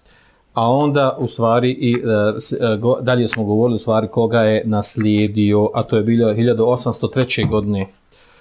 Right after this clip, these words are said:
po Miladiju. Ako se sjećate, zadnji put smo govorili, e, kako je ubijen, e, emir, odnosno namjesnik Abdulaziz,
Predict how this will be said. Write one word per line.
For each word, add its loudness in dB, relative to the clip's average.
po 2
Miladiju. 2
Ako -2
se 0
sjećate, -2
zadnji 0
put 0
smo -2
govorili, 2
e, -2
kako -2
je 2
ubijen, 2
e, 0
emir, 2
odnosno -2
namjesnik 0
Abdulaziz, 0